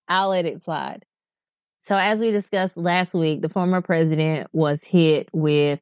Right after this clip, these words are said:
a ruling that said he owed over three hundred and fifty million dollars in a civil suit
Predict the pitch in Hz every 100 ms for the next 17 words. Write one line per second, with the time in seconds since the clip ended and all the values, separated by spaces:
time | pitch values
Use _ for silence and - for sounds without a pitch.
0 | - 165 156 165 175 160 147 147 139 -
1 | 147 143 175 156 - 151 160 160 165 170
2 | _ _ _ _ _ _ _ - 214 226
3 | 196 180 190 196 220 226 226 214 196 180
4 | 170 _ 196 196 196 170 170 170 196 208
5 | 196 190 175 165 165 165 151 156 156 156
6 | - _ _ _ _ 185 175 170 170 202
7 | 180 185 175 - 180 170 160